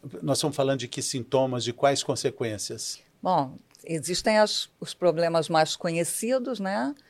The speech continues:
Speaker 2: Que são essas complicações da retina, do rim, né? Começa a perder proteína pelo rim, né? A, a membrana renal começa a ficar danificada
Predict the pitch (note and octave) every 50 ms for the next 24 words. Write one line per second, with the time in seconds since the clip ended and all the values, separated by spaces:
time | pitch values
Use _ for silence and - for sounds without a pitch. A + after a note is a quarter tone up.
0 | - - - _ _ _ _ - - F#3 F3+ F3 F3 F3 E3+ E3 E3 E3 D#3+ D#3+
1 | D3+ D#3 D#3 D#3+ - - - F3+ E3+ D#3+ - - - E3+ D#3+ - E3 D3 - -
2 | D#3 - E3 - E3 D3 - - D#3 D3 C#3 D#3+ D#3 D#3 D#3+ C#3+ - - - -
3 | A3 A3 A#3 A3+ A3+ A3 G#3+ G#3 G#3 G#3 G#3 G#3 _ _ _ _ _ _ - D3
4 | E3+ F3+ E3+ D3 D#3 E3+ F3+ G3 G#3+ A3 A3+ A3+ A3+ G3 E3+ F3+ G3 G#3 G#3 -
5 | F#3 E3+ E3+ E3 - - - - F3 E3 D#3+ D#3+ D3+ F3 F3 F3+ F3 F3 E3+ E3
6 | - - - - - - F3+ D#3+ D#3+ F3+ G#3 G#3 F#3+ - - E3 D3+ D3+ C#3+ C3
7 | D#3 E3+ F3+ G3 G#3 - _ _ _ _ _ _ _ _ _ _ _ - D#3+ E3+
8 | F#3 F#3+ F#3 E3+ D#3+ - - - E3+ E3 E3+ E3 D#3+ D#3+ C#3+ D#3+ F3 F#3 G3 G3+
9 | G3+ F3+ D#3+ D3+ D#3 D#3+ D#3 D#3 D#3+ E3 E3+ F#3 F#3+ F#3 - E3+ E3 E3 E3+ -
10 | - F3+ - - F3+ F3 E3+ F3+ F3 F3 E3 - - F3+ - - - E3 D#3+ E3+
11 | F3+ F#3+ F3+ D#3 E3 D3+ -